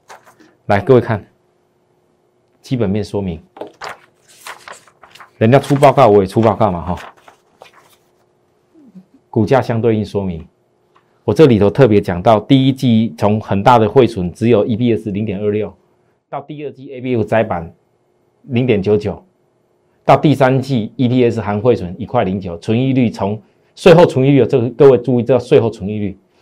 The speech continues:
从本来的一点一五趴提升到第三季六点九趴，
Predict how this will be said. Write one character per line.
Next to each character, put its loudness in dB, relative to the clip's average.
从 0
本 0
来 0
的 0
一 -2
点 0
一 0
五 0
趴 -6
提 -2
升 0
到 2
第 -6
三 -4
季 -2
六 0
点 -6
九 -14
趴， -18